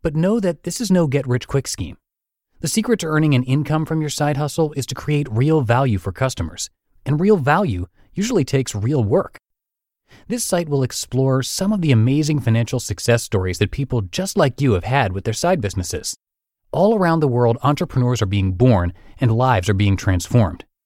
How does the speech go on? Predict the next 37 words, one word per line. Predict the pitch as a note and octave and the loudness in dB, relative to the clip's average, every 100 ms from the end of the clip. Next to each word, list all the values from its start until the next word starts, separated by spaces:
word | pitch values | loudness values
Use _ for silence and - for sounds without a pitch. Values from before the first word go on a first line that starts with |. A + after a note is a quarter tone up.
| _ _ _ _ - | _ _ _ _ -6
The | E3+ | -2
income | B3+ B3+ G#3+ - | 0 0 -2 -2
I'm | D#3 | -2
talking | D3 C#3 B2+ | 0 0 0
about | F#2+ F2+ F#2 | 0 -2 -6
is | B2 C3+ | -6 -4
not | F#3+ G#3 _ | -2 -4 _
instant | D#3 D#3+ - C3+ | -4 -4 -2 0
millionaire | G#2 B2 A2+ F#2+ | 2 4 4 2
stock | - A2+ B2+ A2+ | -2 -4 -4 -4
options | G2 - F#2+ - | -6 0 0 0
I | - G#2+ | -4 -2
P | G#2 G2+ | 0 4
O | C#3 | 4
kind | C#3 F#2+ | 4 0
of | E2+ | -2
money, | E2 D#2 - _ _ - | -4 -8 -12 _ _ -8
but | D3 | -2
rather | D#3 F#3 A#3 | 0 2 2
a | C#3+ | 2
realistic | A#2 E3+ E3+ D#3 - D#3 | 2 2 4 2 0 -2
and | C3+ | -2
attainable | A2 - E3 F3+ C#3 F#2+ | -4 -4 0 2 2 0
profit | - F2+ F#2 F2 | 0 -2 -2 -6
that | G#2+ - | -6 -2
can | A2+ | -2
fund | - C#3+ E3 | 0 2 2
the | D#3+ A2 | 0 -2
founder's | B2+ B2+ B2+ - | 2 2 2 0
lifestyle | G#2 G#2+ - F#2 G2 G#2 | 0 0 0 2 2 0
on | G#2 | -2
their | F#2+ F2+ | -2 0
own | G2+ G2+ | 2 2
terms. | - F2 D2 - - _ _ _ _ _ _ _ _ | 2 0 0 -10 -14 _ _ _ _ _ _ _ _
Four, | - - A#3 E2+ - _ - - | -12 2 4 4 -2 _ -6 4
build | F#3 F3+ | 4 4
freedom. | - D3 B2 D2+ | 2 2 2 0